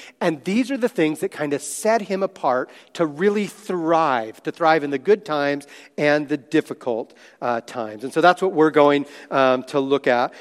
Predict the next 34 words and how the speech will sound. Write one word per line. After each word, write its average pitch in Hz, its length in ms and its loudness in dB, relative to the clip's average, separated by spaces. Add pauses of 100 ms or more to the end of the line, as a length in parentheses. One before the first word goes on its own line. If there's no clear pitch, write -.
(120)
uh, 127 180 0
today. 120 520 0 (140)
It's 160 140 2
actually 190 280 4
the 160 100 2
Greek 175 260 4
philosopher 160 680 0
Aristotle 156 920 2 (220)
who, 160 320 4
uh, 151 300 2
said, 147 420 4
who 151 140 0
lived 156 400 0
not 170 220 2
too 202 120 -4
long 165 380 4
after 147 460 -2 (260)
Daniel, 135 320 2
about 147 140 4
a 139 40 0
hundred 151 240 -4
years 143 160 0
after 143 300 0
Daniel. 139 480 0 (160)
And 160 140 0
Aristotle 175 560 4
said 135 240 0
this, 123 280 0
"We 202 280 -2 (100)
are 214 300 6
what 185 240 0
we 165 160 -2
repeatedly 214 1120 -4 (400)
do." 117 460 -6